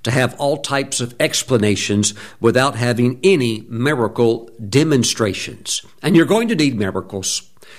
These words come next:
especially for those of you that are in ministry, you have a ministry calling. You're going to flat out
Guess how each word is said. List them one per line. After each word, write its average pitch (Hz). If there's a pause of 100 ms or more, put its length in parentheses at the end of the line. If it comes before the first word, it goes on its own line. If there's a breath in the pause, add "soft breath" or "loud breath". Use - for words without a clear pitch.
(340 loud breath)
especially -
for 113
those 131
of 110
you 139
that 117
are 104
in 101
ministry, 147
you 120
have 101
a 98
ministry 104
calling. 147 (320 loud breath)
You're 160
going 240
to 143
flat 135
out 113